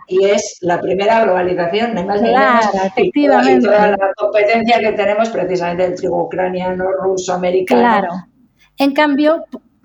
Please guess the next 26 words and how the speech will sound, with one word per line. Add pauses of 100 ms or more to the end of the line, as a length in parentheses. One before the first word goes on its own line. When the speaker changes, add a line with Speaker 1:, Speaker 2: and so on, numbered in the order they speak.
Speaker 2:
eh,
por
mucha,
por
mucho
movimiento,
o
sea,
hay
una
cuestión
muy
sencilla
y
es,
eh,
<laughs>
aunque
sea
también
la
máquina
refrigeradora,
¿no?
Quiero
decir,